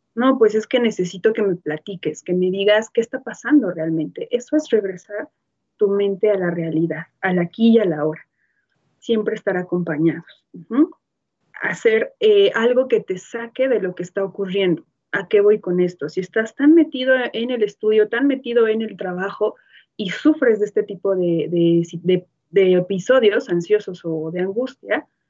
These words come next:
salte tantito de eso. Cámbiate de habitación,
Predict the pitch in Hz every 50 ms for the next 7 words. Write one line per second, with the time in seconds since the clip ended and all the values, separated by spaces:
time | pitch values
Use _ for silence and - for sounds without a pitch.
0 | _ _ _ _ - - 226 220 214 - 233 226 226 202 180 170 180 170 - -
1 | 180 175 165 156 151 - - - _ _ _ _ _ _ 214 214 226 233 233 247
2 | 233 226 196 175 175 175 170 165 160 - - 160 - - - 226 233 240 254 254